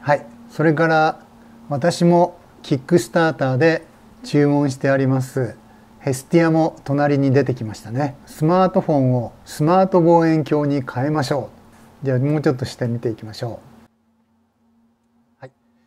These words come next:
天体写真撮影に最適なスマート望遠鏡。高バレンズ。望遠鏡に初めて組み込まれたライブパノラマモード。ライブでね、パノラマモードを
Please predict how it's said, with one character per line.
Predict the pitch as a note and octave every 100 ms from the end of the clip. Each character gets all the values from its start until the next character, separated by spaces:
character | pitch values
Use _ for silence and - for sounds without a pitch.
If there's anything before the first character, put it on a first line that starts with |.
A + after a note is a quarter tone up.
| _ -
天 | D#3 G3+ G#3
体 | - G3 G3
写 | F#3+ F3+
真 | F#3+ F#3
撮 | F3+ F3+ F3+
影 | E3 D3
に | C3 B2+
最 | - D3+
適 | C3 D3+ C3
な | C#3+ C3
ス | - C3
マ | C#3 C#3
ー |
ト | C#3
望 | B2 B2+ B2
遠 | A#2
鏡。 | A2+ B2 G#2+ - - - -
高 | D3 D#3
バ | D#3
レ | D3+ C#3
ン | A#2+
ズ。 | A2+ - - - - - - - -
望 | B2+ F3 G3
遠 | G3 F#3+
鏡 | - F3+ F3+ F3
に | D#3
初 | D3+ D3+ A3
め | G3+
て | D3 C3
組 | - C3+ D3+
み |
込 | D3+
ま | D3+ D3
れ | C#3
た | C3 A2 - - - -
ラ | B2+ C3
イ | F#3+
ブ | E3+ F#3+ F#3 -
パ | - D3+
ノ | D#3
ラ | D#3
マ | D3 D3 - B2+
モ | C3+ C3
ー |
ド。 | - - - - C3
ラ | C#3+ G#3
イ | A3
ブ | D#3+
で | B2+
ね、 | C3 E3 -
パ | D3
ノ | C3+
ラ | C#3+ D3
マ | C#3+
モ | C#3+ C#3+
ー | B2+
ド | C3
を | F3+ -